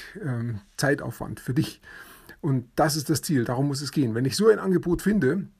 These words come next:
dann kann ich diese Leute, ja, hinter den Ofen hervorlocken. Dann kann ich sie dafür begeistern, für das, was ich da verkaufen möchte. Und,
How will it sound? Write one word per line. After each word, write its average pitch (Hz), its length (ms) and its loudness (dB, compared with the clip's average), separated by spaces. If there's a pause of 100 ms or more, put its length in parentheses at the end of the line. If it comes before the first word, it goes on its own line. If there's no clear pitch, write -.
(720)
dann 143 220 2
kann 139 200 0
ich 156 140 2
diese 143 240 0
Leute, 139 460 2 (600)
ja, 131 280 0
hinter 135 180 0
den 131 140 2
Ofen 165 320 6
hervorlocken. 151 520 4
Dann 147 120 0
kann 185 160 -2
ich 165 100 0
sie 151 180 0
dafür 156 220 -2
begeistern, 156 480 0
für 139 100 -4
das, 135 220 0
was 131 160 -4
ich 117 80 -8
da 127 120 -2
verkaufen 123 380 -2
möchte. 110 320 -8 (1000)
Und, 127 640 -2